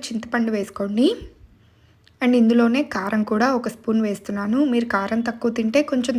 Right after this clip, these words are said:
తగ్గించి వేసుకోండి. ఇలా ఇవన్నీ వేసుకొని మొత్తం ఉల్లిపాయ ముక్కలకి బాగా పట్టేంత వరకు కలుపుకోండి. ఇక కారం అంతా ఉల్లి ముక్కలకి బాగా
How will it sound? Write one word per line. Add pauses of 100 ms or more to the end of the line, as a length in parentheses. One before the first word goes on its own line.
తగ్గించి
వేసుకోండి. (580)
ఇలా (100)
ఇవన్నీ
వేసుకొని (140)
మొత్తం (140)
ఉల్లిపాయ
ముక్కలకి
బాగా
పట్టేంత
వరకు
కలుపుకోండి. (220)
ఇక
కారం
అంతా (140)
ఉల్లి
ముక్కలకి
బాగా